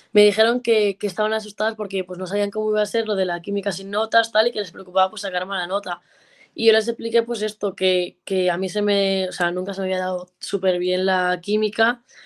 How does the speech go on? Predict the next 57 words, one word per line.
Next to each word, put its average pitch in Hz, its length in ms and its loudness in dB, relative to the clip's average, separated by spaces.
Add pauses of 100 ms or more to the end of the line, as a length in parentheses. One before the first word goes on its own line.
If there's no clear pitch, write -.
(120)
pero 202 180 6
que 196 120 0
con 190 160 0
este 185 200 -2
método, 202 360 0
pues, 196 160 -4
que 185 340 0
me 185 120 -2
ayudó 180 200 0
muchísimo 202 580 -2
lo 196 140 2
de 175 360 0
eso, 170 200 -6
poder 180 240 4
ir 185 100 0
haciendo 185 240 -6
varias 180 280 -2
pruebas, 214 480 2
lo 196 80 2
de 185 80 -2
saber 185 360 -2
bien 196 420 -2 (380)
si 190 440 -2
lo 185 100 2
habías 180 300 -2
hecho 180 180 -6
bien 180 160 -2
o 175 100 -6
no, 208 300 0
si 190 120 -8
tienes 185 180 -6
que - 60 -20
estudiar 180 340 -4
más. 196 400 -4 (400)
Y 202 200 -2
yo 196 120 6
creo 208 140 2
que 208 140 2
eso 226 240 2
les 190 360 2
tranquilizó 185 540 0
bastante 190 460 0
y 196 40 -2
que 185 200 -2
les 175 400 -6
ayudó 185 260 -4
también 185 220 -6
a 180 40 -8
saber 180 240 2
cómo 175 280 -8
iba 170 100 -8
a 170 60 -6
ser 175 120 -8
un 170 100 -12
poco 165 540 -10 (100)
la 175 100 -10
asignatura 170 560 -4